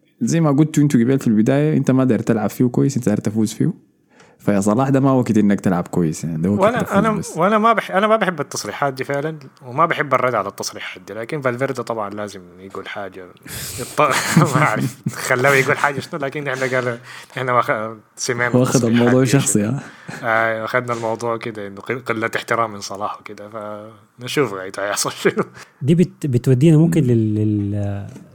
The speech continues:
Speaker 3: لصلاح يقابل منو في الملعب يعني، ومنو هيكون في وشه يعني. فمصطفى قال انه، آه، مندي هو اللي هيلعب في الجهة اليسار. ف-
Speaker 2: آه، وحيرجع معاه فينيسيوس، وحيكون، آه، غالبًا مودريتش اللي حيكون في الجهة ديك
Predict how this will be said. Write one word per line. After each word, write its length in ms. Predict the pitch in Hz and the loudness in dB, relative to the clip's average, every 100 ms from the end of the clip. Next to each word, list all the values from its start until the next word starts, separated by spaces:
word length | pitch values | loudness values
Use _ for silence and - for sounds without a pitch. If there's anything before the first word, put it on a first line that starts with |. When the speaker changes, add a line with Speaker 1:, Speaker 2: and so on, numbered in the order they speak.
| 127 | -2
Speaker 3:
لصلاح 440 | 113 - 131 147 127 | 0 2 2 4 2
يقابل 400 | 110 135 131 110 | 4 6 6 4
منو 180 | 110 127 | 4 2
في 80 | 107 | 2
الملعب 420 | 104 117 101 95 | 2 2 2 0
يعني، 280 | 98 98 127 _ _ _ _ | -2 -4 -8 _ _ _ _
ومنو 200 | 110 113 | 0 6
هيكون 300 | 131 123 131 | 8 8 6
في 140 | 117 104 | 2 2
وشه 280 | 107 - 92 | 2 0 -8
يعني. 140 | 82 | -8
فمصطفى 880 | 95 104 123 120 110 101 139 131 123 | -4 -2 0 -4 -6 -2 0 2 2
قال 100 | 131 | 4
انه، 300 | 127 120 110 - - - - _ _ 117 | 2 2 0 -6 -20 -20 -20 _ _ -2
آه، 120 | 107 | 4
مندي 300 | 127 139 113 | 4 4 4
هو 60 | |
اللي 100 | 120 | 4
هيلعب 260 | 113 123 107 | 4 2 0
في 100 | - | -2
الجهة 320 | 101 92 110 110 | -4 0 2 2
اليسار. 440 | 95 - 113 120 _ _ _ _ _ _ _ | 0 -2 -2 -2 _ _ _ _ _ _ _
ف- 100 | 107 | -4
Speaker 2:
آه، 600 | 98 117 113 117 92 90 | 0 0 0 -2 -4 -6
وحيرجع 760 | 120 117 - 123 131 139 135 120 | -6 -6 -2 0 0 0 0 2
معاه 300 | 113 117 131 | 2 2 2
فينيسيوس، 580 | 123 139 160 170 - | -2 -2 -2 -2 -2
وحيكون، 800 | 117 113 113 139 139 135 127 120 | -2 -2 -4 -4 -6 -6 -10 -12
آه، 520 | 110 107 104 104 101 98 - 127 | -10 -10 -8 -8 -10 -16 -16 0
غالبًا 400 | 135 143 127 120 | 0 2 -2 -4
مودريتش 460 | 123 131 110 - | -4 -4 -4 -6
اللي 100 | 107 | -10
حيكون 260 | 104 104 110 | -10 -12 -12
في 80 | 110 | -14
الجهة 280 | 98 98 | -12 -12
ديك 300 | 95 95 - | -12 -14 -18